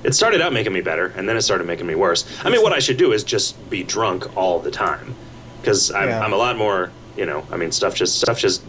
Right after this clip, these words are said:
Speaker 1: flows right over me. I can laugh. I can laugh about it.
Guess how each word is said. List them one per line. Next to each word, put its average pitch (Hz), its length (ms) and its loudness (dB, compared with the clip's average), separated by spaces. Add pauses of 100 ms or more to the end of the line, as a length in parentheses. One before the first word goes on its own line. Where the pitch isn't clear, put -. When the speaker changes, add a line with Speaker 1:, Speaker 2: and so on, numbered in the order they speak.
(120)
Speaker 1:
flows 92 320 2
right 104 160 4
over 98 200 4
me. 73 180 -6 (1000)
I 104 100 0
can 101 160 4
laugh. 90 400 0
I 104 100 -4
can 101 220 0
laugh 127 320 0
about 78 300 -4
it. - 160 -10